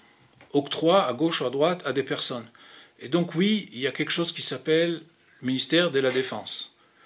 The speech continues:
Euh, il y a des organismes comme ça en France et aux États-Unis qui portent les mêmes noms, mais en Russie, ça n'a rien à voir. En Russie, ce sont des personnes qui sont les alliés du patron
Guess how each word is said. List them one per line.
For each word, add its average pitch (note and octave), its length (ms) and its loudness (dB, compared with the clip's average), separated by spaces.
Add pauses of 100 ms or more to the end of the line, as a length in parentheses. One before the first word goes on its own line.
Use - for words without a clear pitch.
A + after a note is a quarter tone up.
(380)
Euh, A#2 260 -4
il B2 60 -10
y B2+ 80 4
a C#3 120 4
des B2+ 220 -2
organismes B2+ 480 -2
comme B2 160 -4
ça C3+ 420 0
en A#2 120 -6
France C#3+ 520 -2
et A#2 40 -6
aux A#2 100 -6
États-Unis A#2+ 560 -4
qui - 100 -14
portent - 240 -10
les B2 60 -4
mêmes A#2+ 200 -2
noms, G#3 280 0 (600)
mais A#2+ 140 2
en B2 100 2
Russie, A#3 600 4 (360)
ça - 180 -2
n'a A#2+ 100 4
rien E3 180 6
à G3 60 6
voir. C#3+ 360 2 (440)
En G#2 120 -8
Russie, G3+ 280 2
ce D#3 160 4
sont F3+ 200 4
des B2 140 0
personnes E3+ 560 4 (260)
qui - 80 -12
sont A#2 180 -4
les D#3+ 340 6
alliés D#3+ 580 6
du A2+ 80 -8
patron - 480 0